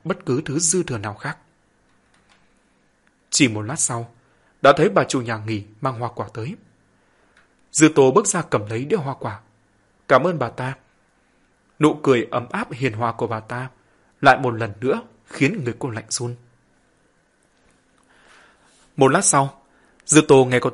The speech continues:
tiếng động phát ra từ phòng sát vách. Là phòng ngủ của Tiên My. Dư Tô quay đầu, thấp giọng hỏi Vương Tam.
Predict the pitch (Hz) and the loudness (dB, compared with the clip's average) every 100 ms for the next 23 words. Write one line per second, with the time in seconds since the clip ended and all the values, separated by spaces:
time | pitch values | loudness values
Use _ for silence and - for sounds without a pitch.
0 | - 165 151 113 - 214 - 160 131 107 | -6 -4 -2 -2 -2 -2 0 0 -2 -4
1 | 117 101 - - 156 - _ _ _ _ | -6 -6 -10 -6 -8 -8 _ _ _ _
2 | _ _ _ _ 143 135 147 123 120 - | _ _ _ _ 4 4 2 2 0 -2
3 | 131 175 123 127 - _ _ _ _ _ | -4 -4 -4 -8 -10 _ _ _ _ _
4 | _ _ _ _ _ _ _ - 151 151 | _ _ _ _ _ _ _ -2 -2 2
5 | 143 - 151 117 107 - _ _ _ - | 2 0 -2 -4 -6 -12 _ _ _ 2
6 | 240 143 113 117 110 127 131 127 | 4 2 0 -4 -6 -6 -6 -6